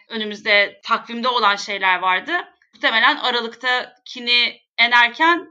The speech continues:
onun bile olup olmayacağı belli değil. Çünkü şeyi bilmiyoruz. Seyahat neye benzeyecek hiç bilmiyorum. Şu anda görüyoruz mesela işte Çin'den falan videolar yolluyorlar.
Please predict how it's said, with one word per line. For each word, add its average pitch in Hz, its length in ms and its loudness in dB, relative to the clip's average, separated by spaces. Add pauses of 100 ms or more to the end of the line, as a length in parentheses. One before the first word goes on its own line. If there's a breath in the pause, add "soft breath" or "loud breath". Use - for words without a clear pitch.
onun 247 260 -12
bile 233 120 -6
olup 226 220 -6
olmayacağı 226 420 -6
belli 240 320 -6
değil. 285 140 -12
Çünkü 247 600 -8
şeyi 240 260 -6
bilmiyoruz. 233 640 -8
Seyahat 226 460 2
neye 262 240 2
benzeyecek 247 580 -2 (140)
hiç 294 260 -8
bilmiyorum. 214 440 -2
Şu 233 180 -4
anda 226 240 0
görüyoruz 240 460 -6
mesela 202 560 -2 (360 soft breath)
işte 214 100 -8
Çin'den 233 440 2
falan 226 340 -2
videolar 220 380 0
yolluyorlar. 196 680 -2